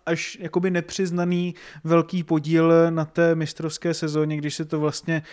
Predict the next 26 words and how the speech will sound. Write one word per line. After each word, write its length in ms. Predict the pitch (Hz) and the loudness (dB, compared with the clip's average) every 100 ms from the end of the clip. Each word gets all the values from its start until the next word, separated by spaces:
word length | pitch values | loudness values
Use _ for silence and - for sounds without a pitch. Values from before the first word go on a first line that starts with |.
| - - - | -20 -14 -2
porovná 420 | 156 147 160 156 | 0 2 0 -2
s 60 | |
Františkem 520 | - 151 143 - 165 156 | -4 -8 -8 -8 -8 -6
Komňackým, 580 | 143 147 139 - 156 | -4 -4 -4 -6 -6
který 180 | 151 147 | -4 -4
byl 200 | 147 147 | -2 -4
takovou 280 | 139 - 143 | -4 -8 -8
tou 200 | 147 147 | -4 -4
jako 240 | 139 156 147 - _ | 0 -2 -4 -10 _
tváří 440 | - 143 135 143 147 | -2 2 2 0 -2
na 120 | 143 | -2
plakáty 640 | - 147 160 147 147 151 | 0 -2 0 0 0 0
vlastně 360 | 147 143 - 151 | 0 -2 -4 -8
toho 400 | 151 139 151 151 | -4 0 2 0
mistrovského 640 | 151 135 147 147 156 151 | -4 -8 -8 -6 -4 -4
titulu, 480 | 160 156 151 156 160 | -4 -4 -2 0 2
ale 180 | 165 160 - _ 165 | 2 0 -4 _ -6
jak 140 | 143 | -4
jsi 80 | 151 | -4
už 80 | 156 | -2
vlastně, 340 | 156 151 170 | -2 -2 -4
Karle, 260 | 156 151 160 | -2 0 0
naznačil, 440 | 151 160 151 165 | -2 -6 -6 -4
tak 220 | 160 156 _ | -4 -8 _
ten 340 | 170 170 165 160 | -2 -2 -4 -6
podíl 560 | 147 143 131 135 143 | -6 -6 -4 -4 -4